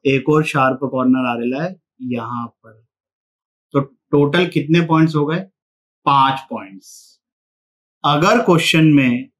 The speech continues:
यहां पर closed bracket होता तब कितने points होते? Seven points, क्योंकि माइनस थ्री और थ्री पर ये function discontinuous है।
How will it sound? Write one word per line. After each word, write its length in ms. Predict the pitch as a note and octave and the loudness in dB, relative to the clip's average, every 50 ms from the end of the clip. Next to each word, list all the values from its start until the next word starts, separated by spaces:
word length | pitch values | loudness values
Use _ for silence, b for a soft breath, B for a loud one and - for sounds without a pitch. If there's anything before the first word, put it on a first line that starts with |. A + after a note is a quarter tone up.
| _ _ - | _ _ -6
यहां 460 | B2 B2 B2 B2+ B2 B2 D3 D#3 E3 | -4 -2 0 0 2 2 2 2 0
पर 260 | D#3+ D#3+ E3 D#3+ E3 E3 | 0 0 0 0 0 -2
closed 440 | D#3+ - C3+ C3+ C#3 C#3 C3 C3+ C#3 | -2 0 0 2 2 0 0 -2 -4
bracket 500 | B2+ C3 B2 A2+ - B2 A#2+ A#2+ - _ A#2 | -4 -2 -2 -2 -2 -4 -6 -6 -8 _ -8
होता 260 | A#2 A2+ - B2+ B2 A2+ G2+ G2 - _ _ _ _ _ _ _ _ _ _ _ _ _ _ _ _ _ _ _ _ - | -8 -4 0 0 0 0 0 -4 -8 _ _ _ _ _ _ _ _ _ _ _ _ _ _ _ _ _ _ _ _ -2
तब 220 | D#3+ D#3+ D#3+ - - | -2 -2 -2 -4 -4
कितने 320 | - D3+ C#3+ - D#3+ D#3+ D#3+ | -4 -4 0 2 2 2 2
points 280 | D#3+ D#3+ D#3 D#3+ D#3 D#3 | 4 2 2 2 2 0
होते? 280 | D3 C3+ E3 E3 F#3+ G#3 G#3 - _ _ _ _ _ _ _ _ _ _ _ _ _ _ _ _ _ _ _ - | -2 0 0 0 0 -2 -4 -12 _ _ _ _ _ _ _ _ _ _ _ _ _ _ _ _ _ _ _ -16
Seven 500 | - - - D3+ C#3+ C3+ C3 C3+ B2+ A#2+ | -14 -8 -4 -2 0 2 2 2 2 2
points, 680 | A#2 - A2 G2+ - - - - - - - - - _ _ _ _ _ _ _ _ _ _ _ _ - | 0 -4 -14 -18 -18 -20 -20 -20 -20 -20 -20 -20 -20 _ _ _ _ _ _ _ _ _ _ _ _ -4
क्योंकि 240 | C#3 C3 C3 D3+ C#3+ | -4 -2 0 2 4
माइनस 520 | C#3 C3+ B2+ B2+ B2+ B2+ C3 C#3 D3+ D#3 D3+ - - | 4 6 6 4 4 4 4 4 4 2 0 -2 -2
थ्री 240 | C#3+ D3 D#3 E3 E3+ | 0 2 2 2 2
और 180 | D3+ C3+ C3+ C3+ - - | 2 0 0 -2 -4 -10
थ्री 240 | - B2+ C#3 C#3+ D3 C#3+ | -8 -2 0 0 0 0
पर 280 | C#3+ C#3 B2+ C3 C#3+ - - _ _ B2+ | 0 0 0 -2 -4 -8 -12 _ _ -6
ये 180 | A#2+ B2 B2+ B2+ | -4 -2 -2 -4
function 560 | - - A2+ A2 G#2+ - - D3+ F3+ G#3 G3+ - _ _ _ _ _ _ _ _ _ _ - | -6 -8 -12 -12 -10 -6 -2 -2 -2 -2 -2 -8 _ _ _ _ _ _ _ _ _ _ -12
discontinuous 960 | A#2+ A#2 C#3+ C#3+ C#3+ - - B2 A2+ G#2+ G#2+ A2 G#2+ G#2 G2+ G2 - - - | -4 -2 -2 -2 -2 -2 -4 -4 -4 -4 -6 -10 -12 -14 -16 -20 -20 -20 -20
है। 80 | _ | _